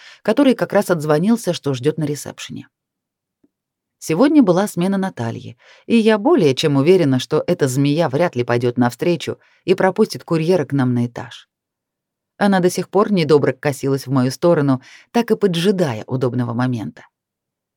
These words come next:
предвкушая, когда я повернусь к ней спиной. И вот как объяснить человеку, что не нужен мне ее Роман Александрович?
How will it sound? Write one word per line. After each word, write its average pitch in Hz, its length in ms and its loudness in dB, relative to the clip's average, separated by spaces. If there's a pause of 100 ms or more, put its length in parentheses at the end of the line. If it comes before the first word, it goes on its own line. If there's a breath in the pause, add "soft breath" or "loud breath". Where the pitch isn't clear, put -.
(180)
предвкушая, 185 840 -2
когда 131 300 -4
я 131 200 -2
повернусь 139 500 -2
к - 120 -10
ней 127 160 0
спиной. - 600 -8 (1160)
И 214 100 2
вот 240 160 0
как - 340 -2
объяснить 156 500 -4
человеку, 160 640 0 (280 loud breath)
что - 220 0
не 240 160 8
нужен 233 420 8
мне 214 180 2
ее 170 280 -2
Роман 143 320 0
Александрович? 117 840 -8